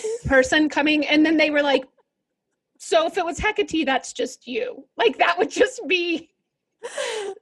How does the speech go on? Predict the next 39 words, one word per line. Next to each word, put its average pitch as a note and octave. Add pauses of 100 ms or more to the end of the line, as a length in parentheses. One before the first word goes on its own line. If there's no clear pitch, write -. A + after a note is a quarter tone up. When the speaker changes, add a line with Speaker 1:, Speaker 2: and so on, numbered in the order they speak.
Speaker 1:
That's F4 (220)
Speaker 2:
Prescott D4
wouldn't C#4+
Speaker 1:
hilarious. B3
Speaker 2:
notice. E4 (140)
Speaker 1:
You, A3+ (100)
yeah. G#3 (100)
Speaker 2:
Yeah. C4+ (140)
Um, C#4 (260)
and D4
then D4+
the C#4
third B4
one D4
is, A#3 (180)
which C4
I C4+
know C4+
this, D4
you C4
gotta B3
go B3
with B3
me A#3+
for A3
a G#3+
second. F#3+ (1500)
Trump. - (640)
Because D#4 (320)
A, B3+ (140)
we C4
would A#3+
learn A#3+
a D#4
lot. D#4 (300)
B, D#4
I C4
could, C#4+
like, C4+